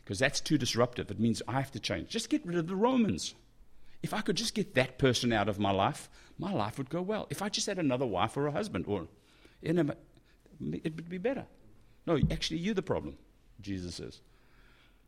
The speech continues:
They might be a problem, but you're the problem. And he wants to deal with the very root of the issue. So when Jesus comes riding in,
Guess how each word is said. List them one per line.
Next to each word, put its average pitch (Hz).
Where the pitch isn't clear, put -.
They 135
might 180
be 135
a 220
problem, 90
but 104
you're 156
the 170
problem. 78
And 127
he 180
wants 190
to 165
deal 139
with 127
the 120
very 131
root 151
of 113
the 123
issue. 110
So -
when 123
Jesus 190
comes 147
riding 131
in, 117